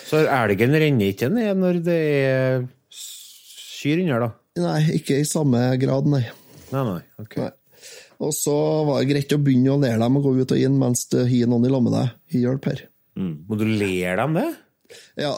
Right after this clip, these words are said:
Speaker 2: de glemmer av det for hvert år, hvordan det fungerer.
Speaker 1: Er ikke kyrne så smart, da?
Speaker 2: Jo, øh, det er som en ser, ja. Og så har jeg noen kviger som ikke har vært med på det der før da, vet du.
Speaker 1: Ja, ja.
Speaker 2: Ja, så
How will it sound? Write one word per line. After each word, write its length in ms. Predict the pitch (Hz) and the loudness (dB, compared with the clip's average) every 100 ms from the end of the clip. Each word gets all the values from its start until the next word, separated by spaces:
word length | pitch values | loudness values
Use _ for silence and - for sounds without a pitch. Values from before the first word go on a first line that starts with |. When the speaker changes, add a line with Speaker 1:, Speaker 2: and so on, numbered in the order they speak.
| - | -4
Speaker 2:
de 100 | 147 170 | -2 2
glemmer 320 | 190 160 117 | 2 2 2
av 160 | 165 151 | 0 0
det 160 | 135 | 0
for 160 | 151 143 | 0 0
hvert 160 | 135 | 0
år, 160 | 147 - - _ - | 0 -2 -10 _ -4
hvordan 280 | 143 135 143 | -2 0 0
det 160 | 135 | 2
fungerer. 420 | 147 123 110 123 - _ - _ _ _ 117 | 2 2 2 -2 -8 _ -20 _ _ _ -8
Speaker 1:
Er 80 | 107 | -8
ikke 140 | - | -8
kyrne 360 | - 98 95 - | -6 -4 -6 -8
så 120 | 120 | -14
smart, 440 | - 135 180 277 320 | -6 -4 -4 -6 -12
da? 80 | - _ _ - | -14 _ _ -4
Speaker 2:
Jo, 160 | 151 - - - | -4 -4 -12 -6
øh, 560 | 156 143 139 139 139 135 | -2 2 2 4 2 2
det 140 | 139 | 0
er 60 | 147 | 0
som 140 | 156 | 0
en 60 | 147 | 0
ser, 180 | 151 117 | 0 0
ja. 140 | 123 143 | 0 -2
Og 140 | 131 | -2
så 80 | - | 0
har 140 | 147 | 0
jeg 160 | 127 123 | 2 0
noen 120 | 139 - | -2 0
kviger 340 | 156 123 117 | 0 2 0
som 140 | - 170 | 0 -4
ikke 220 | - 127 | -2 -2
har 120 | 151 | 0
vært 180 | 160 135 | 0 2
med 220 | 113 120 - | 0 0 0
på 120 | 147 143 143 139 | 0 0 0 0
det 60 | |
der 140 | - 135 | 0 0
før 140 | 123 123 | -2 0
da, 60 | |
vet 140 | 117 - | -2 -4
du. 60 | - _ _ _ | -12 _ _ _
Speaker 1:
Ja, 160 | - 180 | -6 -4
ja. 80 | 98 - _ - - _ | -4 -8 _ -20 -20 _
Speaker 2:
Ja, 160 | 131 123 - | -6 -6 -10
så 240 | - - | -12 -4